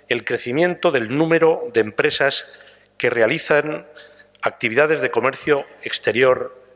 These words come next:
en Castilla y León. Se ha multiplicado en este tiempo por cinco. Si al comenzar el año dos mil cuatro eran menos de mil empresas, en dos mil siete,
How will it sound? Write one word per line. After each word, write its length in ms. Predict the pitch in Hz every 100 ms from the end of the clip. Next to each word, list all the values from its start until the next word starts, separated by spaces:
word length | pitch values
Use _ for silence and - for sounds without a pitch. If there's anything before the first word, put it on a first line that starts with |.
| _
en 180 | - 110
Castilla 420 | 104 - 123 104
y 80 | 90
León. 320 | 80 73 69 _ _ _ _ _ _ _ _ _
Se 140 | -
ha 40 | 160
multiplicado 880 | 170 - 127 123 165 170 170 - -
en 120 | 123
este 220 | 147 - 117
tiempo 440 | 139 139 135 143
por 140 | -
cinco. 420 | - 87 78 - - - _ _ _ _ - - -
Si 140 | -
al 80 | 117
comenzar 600 | - 123 123 - 175 190
el 120 | 160 151
año 240 | 160 160
dos 160 | 135 139
mil 180 | 156
cuatro 540 | - 160 160 151 143 - - - - _ _
eran 340 | - 165 156 143
menos 280 | 160 147 127
de 80 |
mil 160 | 117 151
empresas, 720 | 117 113 156 - 175 165 - - - _ _ _
en 160 | - 131
dos 160 | 131 139
mil 160 | 185
siete, 500 | - 117 101 95 85